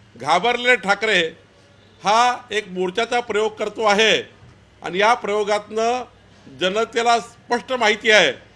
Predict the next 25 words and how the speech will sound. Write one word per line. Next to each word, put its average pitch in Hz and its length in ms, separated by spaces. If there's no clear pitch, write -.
की 117 100
ठाकरेंचं 226 680
हे 247 100
प्रदर्शन 208 640
त्यांच्या 185 420
केलेल्या 220 480
अडीच 214 240
वर्षाच्या 220 520
निष्क्रियतेकरता, 214 1120
निष्क्रियतेमुळे 240 800
हे 240 60
झालेलं 196 320
आहे. 185 260
आणि 165 140
त्यामुळं 214 300
त्यांना 220 360
आता 226 400
आपली 233 360
पार्टी 196 640
ही 233 280
काहीतरी 233 420
राहिलेली 226 360
पार्टी, 202 520
शिल्लक 240 320
पार्टी 214 600